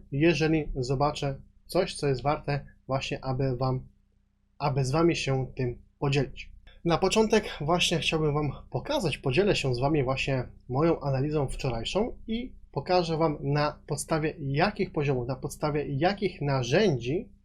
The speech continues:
do analizy rynków finansowych wyznaczyłem właśnie te poziomy, na których mieliśmy wczoraj perfekcyjne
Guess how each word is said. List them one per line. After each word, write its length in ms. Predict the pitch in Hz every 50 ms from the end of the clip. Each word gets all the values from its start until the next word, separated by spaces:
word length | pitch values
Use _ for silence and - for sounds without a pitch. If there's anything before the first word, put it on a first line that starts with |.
| _ _ _ _ _ _ -
do 320 | 127 123 160 180 170 - - -
analizy 720 | - 139 139 139 131 139 165 180 156 135 143 139 127 131 - - _ _ _ _ _ _ _ _ _ -
rynków 460 | 131 135 165 190 190 - 147 - -
finansowych 720 | - 147 135 131 - - 131 127 156 233 262 254 - - - _ _ _ _ - -
wyznaczyłem 540 | 135 135 180 180 208 185 - - 185 180 156
właśnie 300 | 156 170 156 - 160 139
te 240 | 123 - - 202 247
poziomy, 460 | - 170 147 135 160 165 180 175 156
na 140 | 143 165 190
których 380 | - - - 190 185 - - -
mieliśmy 300 | 170 180 175 - 180 -
wczoraj 280 | - - 185 185 170
perfekcyjne 840 | 170 - - 220 247 214 - 220 - - - 214 202 202 196 190